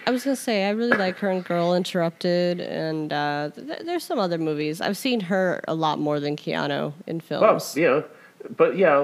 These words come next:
Speaker 2: al-, also, like, basically as a young person, like, you know, Beetlejuice, you gotta love
Speaker 1: Oh my God, I loved her in
Speaker 2: Winona,
Speaker 1: Beetlejuice.
Speaker 2: Winona Ryder in Beetlejuice, great.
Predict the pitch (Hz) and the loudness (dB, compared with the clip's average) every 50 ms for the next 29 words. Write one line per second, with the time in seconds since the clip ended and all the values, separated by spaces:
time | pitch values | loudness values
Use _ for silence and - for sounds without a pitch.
0 | 131 - - 87 98 156 160 - - - - 135 147 139 - 156 139 123 123 117 | 2 0 -2 0 2 4 4 4 2 0 0 0 0 0 2 2 2 4 4 2
1 | 113 107 - - 123 117 113 - - 117 107 95 92 90 87 90 82 82 85 90 | 2 0 0 0 0 0 0 0 -2 0 0 2 2 0 -2 -4 -4 -4 -4 -6
2 | 85 - - 78 - - - 92 98 135 156 135 107 92 85 98 110 107 104 98 | -6 -6 -8 -10 -10 -10 -10 -8 -6 -4 -2 0 0 -2 -2 -2 -4 -4 -4 -4
3 | 92 - - - - - - 98 95 95 98 90 85 82 85 - - - _ _ | -6 -8 -14 -18 -18 -14 -8 -6 -6 -4 -4 -4 -6 -6 -8 -10 -14 -20 _ _
4 | - 185 185 196 190 180 202 202 202 196 190 185 190 196 196 190 208 196 196 190 | -4 -2 0 0 0 0 0 0 0 2 0 0 0 0 0 2 2 2 2 2
5 | 185 185 180 175 180 175 - - 175 165 160 151 151 151 87 98 101 101 104 113 | 0 -2 -2 -2 -2 -4 -4 -4 -4 -2 -2 -4 -4 -2 -2 0 2 2 4 4
6 | 113 113 104 98 98 107 120 117 107 92 90 90 - 117 110 127 113 92 - - | 4 4 2 2 2 2 2 0 0 0 -2 -4 -6 -6 -6 -6 -6 -8 -8 -12
7 | 71 - - - - 90 87 - 107 - - | -14 -14 -16 -14 -10 -8 -8 -8 -8 -12 -14